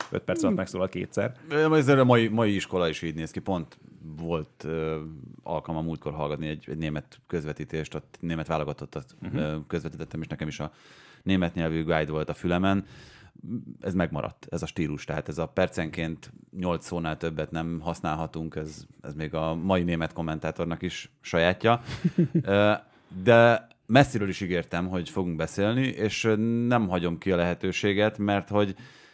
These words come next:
Speaker 3: itt a kérdés az szerintem Messi jelenséggel kapcsolatban, Messi az Egyesült Államokban, erről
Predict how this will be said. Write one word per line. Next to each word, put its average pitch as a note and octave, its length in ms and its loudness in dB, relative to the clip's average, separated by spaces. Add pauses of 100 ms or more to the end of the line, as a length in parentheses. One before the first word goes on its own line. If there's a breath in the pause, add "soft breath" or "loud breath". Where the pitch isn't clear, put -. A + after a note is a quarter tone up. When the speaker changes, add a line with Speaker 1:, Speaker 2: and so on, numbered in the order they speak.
(120 soft breath)
Speaker 3:
itt - 200 -10
a G#2+ 60 -8
kérdés C#3+ 460 0
az F2 220 -2
szerintem D#2+ 920 -4 (380)
Messi E2 520 -6 (200)
jelenséggel C2+ 680 -6
kapcsolatban, C#2 800 -8
Messi D#2 420 -10
az D#2 80 -8
Egyesült C#2+ 420 -10
Államokban, C#2 440 -10
erről D2 380 -6